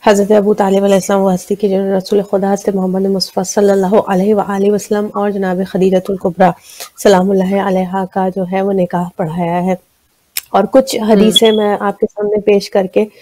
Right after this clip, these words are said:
Speaker 1: और मैं फिर आगे, अ, बात को, अ, हम इख्तिताम तक पहुंचाते हैं। एक तो मौला कायनात की हदीस हमें मिलती है कि खुदा की कसम, मौला कायनात हज़रत अली इब्न अबी तालिब अलैहिस्सलाम फरमाते हैं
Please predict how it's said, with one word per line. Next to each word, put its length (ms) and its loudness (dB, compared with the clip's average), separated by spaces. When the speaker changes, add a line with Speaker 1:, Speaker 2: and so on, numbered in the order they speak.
Speaker 1:
और 80 2
मैं 160 4
फिर 180 0
आगे, 480 2
अ, 240 0
बात 340 0
को, 300 2
अ, 500 -4
हम 280 -2
इख्तिताम 460 -2
तक 160 -6
पहुंचाते 500 -2
हैं। 100 2
एक 100 4
तो 100 6
मौला 260 6
कायनात 440 4
की 140 4
हदीस 400 2
हमें 180 4
मिलती 300 0
है 120 2
कि 140 -4
खुदा 360 4
की 160 0
कसम, 380 -2
मौला 380 2
कायनात 440 -4
हज़रत 400 -4
अली 160 -2
इब्न 180 -4
अबी 140 -2
तालिब 300 -2
अलैहिस्सलाम 440 -2
फरमाते 460 2
हैं 200 4